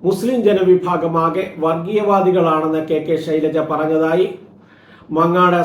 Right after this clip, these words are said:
സ്നേഹതീരം WhatsApp ഗ്രൂപ്പിൽ ആണ് പ്രതി വ്യാജ വീഡിയോ പോസ്റ്റ് ചെയ്തത്. കേരള ഫൈബർ ഒപ്റ്റിക് നെറ്റ്വർക്ക് ലിമിറ്റഡിന് രണ്ടായിരത്തി ഇരുപത്തിനാലിലെ ഏഷ്യൻ ടെലികോം അവാർഡിൽ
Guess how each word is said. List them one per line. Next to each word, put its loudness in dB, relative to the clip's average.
സ്നേഹതീരം 0
WhatsApp 0
ഗ്രൂപ്പിൽ -2
ആണ് -2
പ്രതി 0
വ്യാജ 2
വീഡിയോ -2
പോസ്റ്റ് -2
ചെയ്തത്. -8
കേരള 2
ഫൈബർ 2
ഒപ്റ്റിക് -2
നെറ്റ്വർക്ക് -2
ലിമിറ്റഡിന് 0
രണ്ടായിരത്തി 0
ഇരുപത്തിനാലിലെ -2
ഏഷ്യൻ -2
ടെലികോം -2
അവാർഡിൽ -2